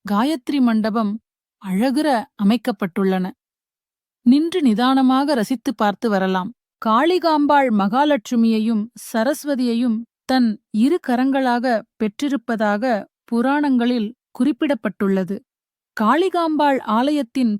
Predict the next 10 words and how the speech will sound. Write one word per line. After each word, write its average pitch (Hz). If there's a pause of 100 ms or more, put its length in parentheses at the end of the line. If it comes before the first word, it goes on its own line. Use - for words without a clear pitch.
பரிவார 277
தேவதை 220 (340)
கடல் 240 (180)
கன்னியாகும். 220 (600)
காளிகாம்பாள் 285
ஆலயம் 233 (160)
கிழக்கு 311
நோக்கி 262
உள்ளது. 202 (640)
அம்பாள் 254